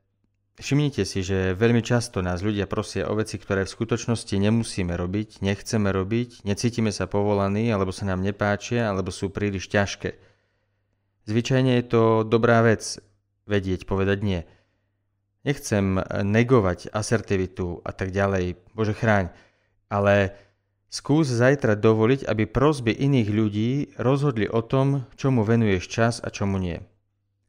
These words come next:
Možno ťa zajtra niekto poprosí: „Počuj, potrebujem pomôcť, potrebujem hodinu tvojho času.“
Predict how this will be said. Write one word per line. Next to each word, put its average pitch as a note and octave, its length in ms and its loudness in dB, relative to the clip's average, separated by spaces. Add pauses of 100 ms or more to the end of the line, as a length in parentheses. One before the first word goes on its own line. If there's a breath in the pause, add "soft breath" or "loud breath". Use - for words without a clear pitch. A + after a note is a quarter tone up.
(140)
Možno C3 240 0
ťa B2 240 2
zajtra A2+ 640 2
niekto A2 240 -2
poprosí: A2+ 800 -2 (300 soft breath)
„Počuj, C3+ 640 -2
potrebujem B2+ 400 2
pomôcť, B2 720 0
potrebujem B2 400 2
hodinu B2 320 2
tvojho G#2 320 2
času.“ G2 400 -6